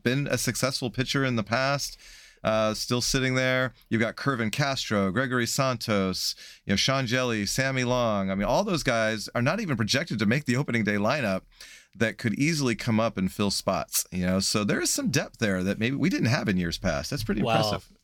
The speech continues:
Speaker 2: remember last year, Matthew, when you and I were talking about, at this time, talking about the bullpen, and we didn't even talk about it because it was such a, a question mark.
Speaker 1: We
Speaker 2: And
Speaker 1: didn't
Speaker 2: we
Speaker 1: even
Speaker 2: said
Speaker 1: know
Speaker 2: it
Speaker 1: who
Speaker 2: was
Speaker 1: these guys were. We didn't even know their
Speaker 2: Right.
Speaker 1: names.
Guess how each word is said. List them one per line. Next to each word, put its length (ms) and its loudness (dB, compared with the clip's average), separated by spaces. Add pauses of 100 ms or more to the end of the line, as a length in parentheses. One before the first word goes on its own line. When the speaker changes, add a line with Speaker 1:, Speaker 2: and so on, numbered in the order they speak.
(140)
Speaker 2:
remember 260 -2
last 380 -2
year, 100 -10
Matthew, 540 -12
when 140 -14
you 120 -12
and 80 -14
I 120 -12
were 80 -12
talking 420 -12
about, 480 -12 (260)
at 140 -8
this 180 -4
time, 440 -6
talking 360 -6
about 260 -6
the 60 -12
bullpen, 640 -6
and 140 -4
we 100 4
didn't 160 8
even 160 2
talk 260 0
about 220 -6
it 80 -18 (680)
because 320 10
it 140 6
was 140 4
such 440 8 (140)
a, 360 2
a 40 -2
question 420 -2
mark. 280 -16 (120)
Speaker 1:
We 60 6
Speaker 2:
And 60 8
Speaker 1:
didn't 60 4
Speaker 2:
we 40 6
Speaker 1:
even 100 4
Speaker 2:
said 80 6
Speaker 1:
know 40 4
Speaker 2:
it 40 6
Speaker 1:
who 60 6
Speaker 2:
was 100 6
Speaker 1:
these 120 2
guys 240 -2
were. 180 0
We 100 0
didn't 120 2
even 100 4
know 60 12
their 100 12
Speaker 2:
Right. 80 2
Speaker 1:
names. 340 -2